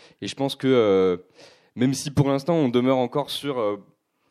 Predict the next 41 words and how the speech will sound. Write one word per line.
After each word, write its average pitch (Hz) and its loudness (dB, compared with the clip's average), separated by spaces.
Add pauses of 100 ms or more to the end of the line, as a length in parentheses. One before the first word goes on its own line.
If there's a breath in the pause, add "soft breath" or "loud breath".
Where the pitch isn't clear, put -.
plutôt 143 -8
des, 110 -2
des 104 -6
problématiques 113 -4
de 104 -2
propriété 123 -6
collective, 127 -6
enfin, 98 -10
ça 101 -12
reste 117 -2
encore 120 -4
dans 107 -6
l'histoire 104 -10
de 104 -10
notre 98 -8
courant, 110 -6
euh, 90 -4 (420 soft breath)
euh, 87 -8
cette - -12
chose-là. 135 0
Je 123 -2
pense 139 -4
que, 127 0
voilà, 120 4
euh, 101 6
la 98 4
renonciation 127 0
à 117 -8
la 113 -6
propriété, 113 -6
c'est - -14
pas 113 -6
quelque 107 -16
chose 131 -10
qui, 98 -10 (460 soft breath)
en 110 -10
soi, 127 -4
va 117 0
nous 107 -8
faire 104 -14
peur. 185 -2